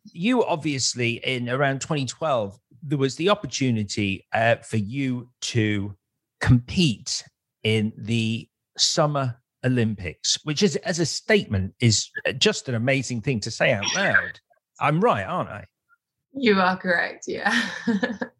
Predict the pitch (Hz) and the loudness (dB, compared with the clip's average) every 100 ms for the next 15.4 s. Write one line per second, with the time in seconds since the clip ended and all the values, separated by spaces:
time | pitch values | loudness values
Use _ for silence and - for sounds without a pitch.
0 | _ - - - 185 190 - - 185 190 | _ -4 2 4 4 4 0 0 -2 -2
1 | 190 175 - - 123 - 302 247 220 226 | -2 -4 -8 -14 -14 2 4 6 4 0
2 | 202 175 170 165 123 180 185 190 147 156 | 0 0 2 0 -2 -2 2 2 0 -4
3 | 180 160 185 175 165 170 175 127 120 - | -4 0 2 2 -2 -2 0 0 -2 -10
4 | - 143 139 127 - 135 113 127 131 139 | -2 0 0 -2 -2 -2 -2 -4 -2 -2
5 | 127 98 - 143 139 135 151 151 143 - | -2 -2 -4 -2 -2 -2 -2 -2 0 2
6 | - - - - - - _ _ 247 220 | 2 0 -10 -14 -14 -14 _ _ 2 4
7 | 202 240 226 196 - 196 208 190 180 170 | 4 2 2 0 0 0 0 -2 0 0
8 | 165 - 415 - 208 214 262 240 240 202 | -2 0 4 6 6 4 0 0 -2 -2
9 | 196 185 185 185 196 240 262 254 302 - | -2 0 0 -2 -4 -2 -2 0 -4 -4
10 | - 160 170 226 202 220 - 214 196 196 | -6 -2 0 0 2 2 4 2 0 0
11 | 202 202 190 - - - 175 - - 185 | 0 0 -2 -6 -6 0 2 2 2 0
12 | 175 170 - 170 932 988 1017 - - - | -2 -4 -2 2 4 2 -2 0 4 4
13 | 170 170 160 165 160 156 147 160 143 - | 4 0 -2 -2 -2 0 4 2 2 -2
14 | 117 - - 156 127 123 - 156 127 120 | -2 -4 0 2 2 -2 -2 0 0 -2
15 | 110 117 107 101 | -2 0 0 2